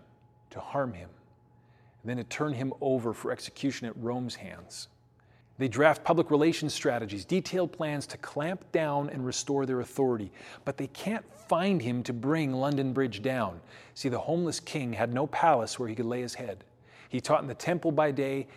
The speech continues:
and he couch surfed by night. The priests knew they couldn't seize him in, in the temple, in front of the crowds, but they didn't know how to find him after dark until until one of Jesus' own disciples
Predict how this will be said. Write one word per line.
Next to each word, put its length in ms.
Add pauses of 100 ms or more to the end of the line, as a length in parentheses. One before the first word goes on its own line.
(100)
and 120
he 140
couch 320
surfed 300
by 120
night. 360 (1080)
The 120
priests 480
knew 340
they 120
couldn't 340
seize 400
him 160
in, 160 (240)
in 160
the 80
temple, 500 (160)
in 100
front 200
of 20
the 120
crowds, 500 (240)
but 100
they 80
didn't 260
know 120
how 120
to 80
find 400
him 120
after 240
dark 500 (500)
until 640 (1000)
until 320
one 160
of 100
Jesus' 540 (120)
own 240
disciples 720